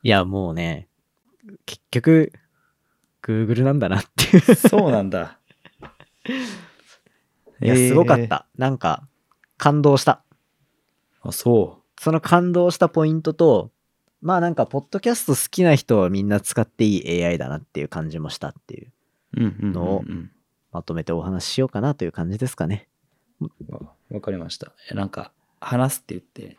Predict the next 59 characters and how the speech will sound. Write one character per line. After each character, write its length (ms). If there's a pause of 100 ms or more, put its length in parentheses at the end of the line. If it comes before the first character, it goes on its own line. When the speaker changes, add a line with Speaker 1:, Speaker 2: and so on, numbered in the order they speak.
Speaker 2:
使 240
え 80
ば 100
よ 60
か 120
っ 20
た 100
ん 40
だ 60
け 60
ど、 200 (520)
あ 120
え 100
て 140
使 160
わ 80
な 100
か 100
っ 80
た。 180
Speaker 1:
あ 100 (520)
あ、 480 (280)
い 100
い 60
よ、 80
全 160
然。 140 (580)
Speaker 2:
う 40
ん。 40
Speaker 1:
ま 360
あ、 80 (300)
簡 180
単 220
に 60
言 80
う 40
と 100
ね、 140 (480)
ポ 120
ッ 120
ド 120
キ 60
ャ 60
ス 80
ト 100
の 140
書 80
き 140
起 80
こ 100
し、 260 (200)
一 140
瞬 260
で 80
で 120
き 120
る。 100 (680)
Speaker 2:
は 180
い。 120